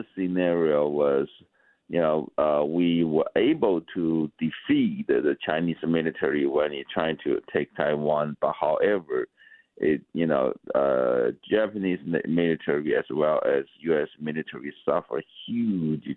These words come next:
tremendous loss, which will take, uh, like, a, a decades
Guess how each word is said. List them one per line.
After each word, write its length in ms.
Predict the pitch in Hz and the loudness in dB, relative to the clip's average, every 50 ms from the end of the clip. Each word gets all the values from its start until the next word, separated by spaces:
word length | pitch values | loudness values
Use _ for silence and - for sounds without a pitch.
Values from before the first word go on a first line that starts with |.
| - | -6
tremendous 680 | - - 69 82 87 85 90 95 92 87 76 73 69 - - | -4 -2 0 0 2 2 2 2 2 2 0 0 0 -2 -4
loss, 540 | - 62 73 73 78 78 76 73 71 78 80 - | -4 -2 0 0 2 0 0 0 0 -2 -2 -2
which 300 | - 73 71 76 76 - - | -2 0 0 0 0 -2 -2
will 280 | - 73 71 71 67 67 - - | -2 0 0 2 0 0 -2 -2
take, 240 | - 78 85 85 76 - | 0 0 0 0 -2 -2
uh, 120 | - - - - - | -2 -2 -2 -2 -4
like, 160 | 69 65 - - | -6 -4 -4 -4
a, 1000 | - - _ _ _ _ _ - - - - - - - _ _ _ _ - | -4 -4 _ _ _ _ _ -20 -20 -20 -20 -20 -20 -20 _ _ _ _ -2
a 40 | 85 | -2
decades 680 | - - - 95 104 110 107 - 104 78 62 55 53 - | -2 0 0 2 2 2 0 0 2 2 2 0 -2 -4